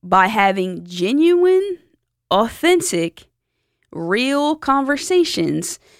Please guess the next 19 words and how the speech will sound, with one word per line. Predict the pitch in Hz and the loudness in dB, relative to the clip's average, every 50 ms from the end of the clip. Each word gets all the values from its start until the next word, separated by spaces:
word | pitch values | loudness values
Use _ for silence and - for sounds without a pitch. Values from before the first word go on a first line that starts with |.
| _ _ _ - | _ _ _ -2
about | - 175 180 180 180 185 185 185 190 170 - | -2 -2 -2 -2 -2 0 2 2 2 0 -2
how | 185 - - - 208 196 214 226 226 233 233 214 196 | -6 -12 -8 -6 -4 0 0 0 0 -2 -4 -8 -10
they | 185 202 196 202 196 196 | -8 -6 -6 -4 -4 -4
make | 196 196 190 190 185 185 185 180 - - | -6 -6 -4 -2 -2 -2 -2 -4 -8 -16
you | - 175 180 190 196 190 185 | -16 -12 -10 -8 -8 -8 -10
feel. | - - - _ - - 220 220 214 180 - 92 - - _ _ _ _ _ _ _ _ _ _ _ _ _ _ _ _ _ - | -12 -16 -20 _ -10 -6 -6 -4 -2 -4 -4 -6 -8 -12 _ _ _ _ _ _ _ _ _ _ _ _ _ _ _ _ _ -2
And | 185 185 180 | -2 0 2
not | 180 185 196 233 | 2 2 2 2
only | 254 262 277 285 285 277 | 2 0 0 0 -2 -2
having | 285 277 294 294 311 359 359 359 339 285 | -2 0 2 2 2 2 2 2 2 2
those | 247 226 226 - | 2 2 0 0
conversations, | - 220 196 185 175 - 180 - - 180 170 165 190 - - 165 165 175 - 143 - _ _ _ _ - | 0 0 0 0 0 -2 -6 -8 -4 -4 -2 -2 -4 -4 -6 -4 -4 -4 -8 -10 -12 _ _ _ _ -4
but | 185 196 208 202 190 185 | 0 0 0 0 0 -4
being | 220 247 262 269 269 269 - | -4 -2 -2 0 0 -2 0
able | - 254 285 320 339 339 302 302 285 262 | -2 0 2 2 2 2 2 0 -2 -2
and | 247 247 233 214 | -2 -2 -4 -2
willing | 214 269 294 311 311 302 277 | 0 0 2 2 2 2 2
to | 269 - - 247 - - | 0 -2 -4 -4 -4 -2
enforce | - 220 208 196 208 - - - - - 277 339 370 302 190 180 180 254 - - - - - - | 0 0 0 0 -2 -6 -10 -12 -2 2 2 4 4 4 2 2 0 -2 -4 -6 -8 -10 -10 -12